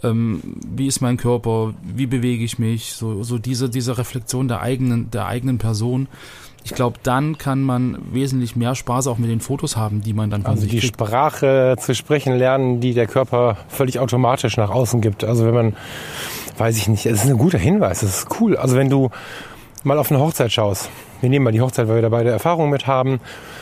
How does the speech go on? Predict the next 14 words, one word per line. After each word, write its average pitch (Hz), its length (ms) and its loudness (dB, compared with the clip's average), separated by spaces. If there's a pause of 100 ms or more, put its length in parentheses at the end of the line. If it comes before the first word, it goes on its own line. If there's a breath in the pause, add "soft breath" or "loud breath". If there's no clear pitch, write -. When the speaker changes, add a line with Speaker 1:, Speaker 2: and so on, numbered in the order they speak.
(180 loud breath)
Speaker 2:
die 151 80 2
Fotos 156 400 2
von 143 220 0
einem 123 180 2
richtig 120 840 2
ausgelassenen 131 760 2
Lachen 123 440 2
oder 120 200 0
ausgelassenen 131 720 2
Lachen, 123 300 0
Verzeihung, 117 420 0
oder 123 220 2
von 131 180 0
einem 127 340 4